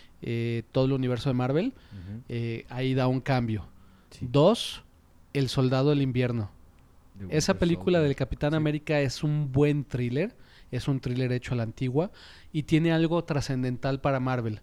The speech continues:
Speaker 1: que es la primera película que hicieron los hermanos rusos para Marvel.
Speaker 2: Los
Speaker 1: Y a
Speaker 2: rusos.
Speaker 1: partir de ahí ya no lo soltaron.
Speaker 2: Exacto.
Speaker 1: O sea, de, ellos les dieron Civil War, les dieron, este, las nuevas de Avengers.
Speaker 2: Sí.
Speaker 1: Y entonces ellos son, eh, de, llevan que a lo mejor como de los diez años, este, seis, siete años participando dentro del
Speaker 2: Ujú.
Speaker 1: universo,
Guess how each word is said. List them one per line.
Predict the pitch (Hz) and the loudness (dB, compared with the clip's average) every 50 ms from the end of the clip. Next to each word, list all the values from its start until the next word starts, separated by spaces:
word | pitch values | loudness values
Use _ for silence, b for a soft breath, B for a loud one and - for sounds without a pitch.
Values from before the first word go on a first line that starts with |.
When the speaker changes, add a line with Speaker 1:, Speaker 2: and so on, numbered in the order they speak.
| - - - | -14 -8 -4
Speaker 1:
que | 135 127 | -2 0
es | 120 131 | 2 2
la | 135 131 | 0 0
primera | 139 135 131 135 135 139 - | 0 0 0 0 -2 -2 -2
película | 143 127 123 - - 127 120 | -2 -4 -4 -2 -4 -4 -4
que | - 113 | -6 -6
hicieron | - 135 127 127 | -6 -4 -2 -2
los | 127 120 - | -2 -4 -4
hermanos | 123 120 120 120 120 120 - 113 | -4 -4 -4 -4 -4 -4 -4 -4
rusos | 120 113 107 117 - - - - - - - - - | -6 -6 -6 -6 -8 -8 -10 -14 -20 -20 -16 -10 -6
para | 123 113 110 | -6 -4 -4
Marvel. | 110 107 101 104 101 95 - b b b b b | -4 -6 -6 -8 -10 -12 -14 b b b b b
Speaker 2:
Los | 95 - | -6 -4
Speaker 1:
Y | 131 | -2
a | 123 | -2
Speaker 2:
rusos. | 104 - | 0 0
Speaker 1:
partir | 127 127 127 143 139 139 | -2 -2 0 0 2 4
de | 143 | 4
ahí | 143 143 147 | 4 4 4
ya | 143 139 | 2 2
no | 135 139 | 2 2
lo | 135 131 127 | 0 0 -2
soltaron. | - - 117 - - 120 113 113 107 104 | -2 -4 -6 -6 -4 -4 -4 -6 -8 -10
Speaker 2:
Exacto. | - - 95 B B B B | -14 -16 -16 B B B B
Speaker 1:
O | B | B
sea, | - 127 123 | -4 -2 0
de, | 123 127 127 | 0 0 0
ellos | 127 127 127 123 | -2 -2 -2 -2
les | 135 131 120 | -2 -2 0
dieron | 131 131 127 123 | 0 -2 -2 -4
Civil | - - 123 120 117 117 - | -4 -4 -4 -4 -4 -2 0
War, | 147 156 160 160 160 151 | 0 2 2 2 0 0
les | 143 131 123 | -2 -2 0
dieron, | 131 127 127 127 120 | -2 -2 -2 -2 -4
este, | 113 - - 120 | -6 -6 -6 -6
las | 117 113 | -4 -4
nuevas | 120 123 120 117 110 | -2 -2 -2 -2 -2
de | 117 | -4
Avengers. | 110 120 135 147 151 147 156 147 - B B B B B | -2 -2 -2 -2 -2 -2 -4 -4 -6 B B B B B
Speaker 2:
Sí. | B 92 90 | B -10 -6
Speaker 1:
Y | - 135 | -4 -4
entonces | 127 120 139 123 143 139 | -2 -2 0 0 2 2
ellos | 139 143 - | 2 2 2
son, | - 156 143 156 151 - B B B B B - | 2 2 2 2 0 -4 B B B B B -4
eh, | 135 135 135 131 127 127 127 - - 135 | -2 0 0 0 0 -2 -4 -6 -6 -4
de, | 147 143 139 135 - - | -4 -4 -4 -4 -4 0
llevan | 147 139 143 160 160 151 147 | 2 2 2 2 2 0 0
que | - 156 151 | 0 2 2
a | 147 | 2
lo | 147 143 | 2 0
mejor | 139 127 - 151 143 139 135 | 0 0 2 2 2 2 2
como | - 143 127 120 120 117 113 113 110 110 110 110 | 0 -2 -2 0 0 0 -2 -2 -2 -4 -4 -4
de | 120 120 | -4 -2
los | 120 123 120 120 | -2 -2 -2 0
diez | 143 151 - - | 0 0 2 2
años, | 156 151 160 165 165 156 - 147 | 2 2 4 2 2 2 2 0
este, | 143 127 - - - 127 113 | 0 0 0 -2 -2 -4 -2
seis, | - - 151 139 147 151 - | -2 -2 0 2 2 0 0
siete | - 151 147 - 156 147 | 0 -2 -2 0 0 0
años | 147 151 151 151 | 0 0 -2 -2
participando | - 147 139 - 120 117 - - 139 143 147 147 | -2 -4 -4 -4 -6 -8 -6 -4 -2 0 0 -2
dentro | 143 - 147 147 | -2 -2 0 0
del | 143 139 | 0 0
Speaker 2:
Ujú. | |
Speaker 1:
universo, | 131 131 123 135 139 - - 226 233 | 0 0 0 0 -2 -4 -6 -10 -12